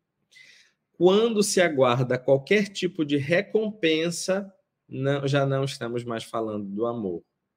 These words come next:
mas de um desejo de fruir prazer, do desejo que tem como base a recompensa, a necessidade de receber do outro.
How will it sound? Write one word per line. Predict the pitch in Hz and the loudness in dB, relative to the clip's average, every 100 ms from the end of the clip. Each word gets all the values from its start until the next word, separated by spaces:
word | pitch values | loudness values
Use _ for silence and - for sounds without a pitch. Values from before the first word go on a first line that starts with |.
| _ _ _ _ _ | _ _ _ _ _
mas | 120 131 | -4 -2
de | 131 139 | -2 -2
um | 139 | 2
desejo | 151 151 123 131 123 113 104 | 2 2 4 4 4 2 -2
de | 104 | -6
fruir | - 123 113 110 | -6 -2 0 -2
prazer, | - 127 120 107 104 101 98 98 _ _ _ _ _ _ _ | -4 -2 -2 0 2 4 2 -2 _ _ _ _ _ _ _
do | 120 | -6
desejo | 123 156 131 123 139 131 120 - 110 107 _ _ _ _ _ | 4 4 4 4 6 6 4 -2 -6 -8 _ _ _ _ _
que | - 135 | -6 -6
tem | 139 139 135 123 113 _ | -2 0 0 0 -6 _
como | - 143 156 | -4 -2 0
base | 123 120 113 110 98 104 98 98 _ _ _ _ _ - | 0 0 0 0 -4 -6 -6 -8 _ _ _ _ _ -6
a | 113 | -4
recompensa, | 101 156 - 156 143 127 120 107 101 - 101 98 - | 0 -2 -2 -6 -2 -2 0 -4 -6 -10 -12 -12 -10
a | |
necessidade | 113 127 - 139 - 139 127 135 147 139 113 | -6 -6 -4 -4 -4 -2 2 2 2 0 -2
de | 110 | -4
receber | 117 113 - 110 101 98 104 | -4 -6 -4 -2 0 0 -2
do | 123 | -4
outro. | 120 104 98 98 98 98 | 0 2 0 -2 -8 -12